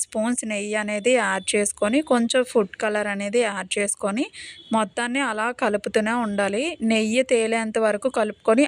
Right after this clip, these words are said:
అందులో కొద్దిగా డ్రై ఫ్రూట్స్, ఇంకా ఇలాచీ పౌడర్ కూడా లాస్ట్లో యాడ్ చేసుకొని, మరొకసారి two to three minutes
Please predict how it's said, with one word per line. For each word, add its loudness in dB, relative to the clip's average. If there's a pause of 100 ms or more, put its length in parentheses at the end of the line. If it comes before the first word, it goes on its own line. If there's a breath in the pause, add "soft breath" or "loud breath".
(140)
అందులో -2 (520 loud breath)
కొద్దిగా 0
డ్రై 0 (140)
ఫ్రూట్స్, 2 (320)
ఇంకా 2 (140)
ఇలాచీ -2
పౌడర్ 2
కూడా 4 (140)
లాస్ట్లో -2 (100)
యాడ్ -2 (120)
చేసుకొని, 0 (500 loud breath)
మరొకసారి 2
two 6 (120)
to 8 (140)
three 2
minutes -2